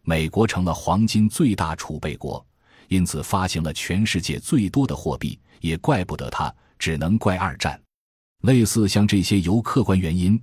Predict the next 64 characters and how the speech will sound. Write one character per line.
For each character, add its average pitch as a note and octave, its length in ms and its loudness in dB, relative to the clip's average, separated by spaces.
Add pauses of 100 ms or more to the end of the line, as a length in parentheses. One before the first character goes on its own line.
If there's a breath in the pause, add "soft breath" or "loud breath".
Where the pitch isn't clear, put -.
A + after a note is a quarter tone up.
所 D#2+ 240 -2
造 F2+ 220 0
成 E2+ 160 -2
的 E2+ 80 0
一 F2+ 200 -2
系 G#2 160 0
列 E2 160 -2
复 - 220 -2
杂 E2 160 -2
矛 D2 180 -4
盾， D2 160 -4 (460 soft breath)
再 F#2 240 2
去 F2 160 -4
深 F#2 180 2
究 F#2 280 0 (100)
谁 F2 280 0
对 D2 140 -4
谁 E2+ 280 -4
错 D#2 280 -4 (120)
已 D2 120 -4
经 D#2+ 160 -2
没 E2 120 -2
有 F2+ 120 -2
意 E2 60 -8
义 D#2 220 -6
了， - 180 -14 (320)
因 F#2 160 2
为 D#2+ 140 0
都 F#2 160 2
已 C#2+ 80 -6
经 F2+ 180 -2
过 F#2 220 -2
去 - 140 -10
了。 - 180 -14 (560)
我 F#2+ 160 2
们 A#2+ 100 6
现 A2+ 180 2
在 G2+ 140 2
正 G#2+ 180 2
在 E2+ 140 -2
搞 D2 220 -6
的 - 280 -10
新 E3+ 300 2
的 A#2 80 2
一 F2+ 100 0
个 F2+ 140 -2
项 E2+ 240 0
目， - 240 -10 (120)
可 E2 180 0
能 F#2+ 160 4
跟 A2 180 4
各 A2 160 2
位 F#2+ 140 0
做 F#2 180 0
文 F2 220 0
化 E2 160 -2
研 E2 200 0
究 G#2 140 0
的 - 100 -2
朋 G2 200 0
友 A2 100 4
们 D2+ 100 -2
有 - 160 -10
关， F2 240 0